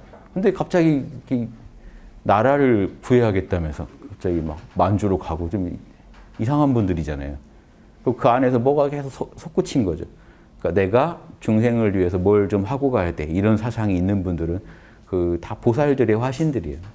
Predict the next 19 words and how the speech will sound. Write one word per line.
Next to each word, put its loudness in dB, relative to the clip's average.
보살들은 2
계속 2
와가지고 0
반야 4
얻으신 2
분들이에요. -8
그러니까 -8
일체가 0
공안이 0
뭐니 0
다 -8
아신 -4
분들. -12
근데 0
공병에 2
그런 0
게 2
아니라 -4
정확하게. -4